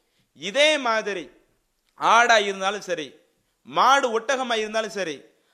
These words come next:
அதற்கு பல் முளைத்து அந்த முளைத்த பல் ஒரு தடவை தானா விழுந்து விட்டு மீண்டும் முளைக்குதுன்னு வைங்க, அந்த பருவத்தை முசின்னா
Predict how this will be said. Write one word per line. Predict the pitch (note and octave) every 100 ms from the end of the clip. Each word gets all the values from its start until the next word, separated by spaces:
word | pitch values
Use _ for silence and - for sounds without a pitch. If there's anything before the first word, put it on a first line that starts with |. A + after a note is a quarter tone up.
| _
அதற்கு | F3 B3 A#3 A3+
பல் | F3+ A#3+ D4
முளைத்து | B3+ G#3+ A3+ G#3 F#3+ A#3+ D4+ - _ _ -
அந்த | G3+ A3+
முளைத்த | F#3+ A#3+ D4+ D4 C4
பல் | C4 D4+ C4+
ஒரு | B3
தடவை | A#3+ C4 C#4
தானா | G3 G3+ B3+ C#4
விழுந்து | C#4 A#3 C4+ B3+
விட்டு | A3+ D#3 F#3+ B3+ D4+ - _ _ -
மீண்டும் | G3 C#4 C#4+ D#4+ A#3
முளைக்குதுன்னு | A#3+ D4 C#4+ D4 C#4+ B3+
வைங்க, | A#3+ G#3+ C3+ - _ _ _
அந்த | D3+ B3+ D#4 D4+
பருவத்தை | A3 C#4 C#4+ C#4 D#4+
முசின்னா | C#4 B3 D4+ D4 C#4+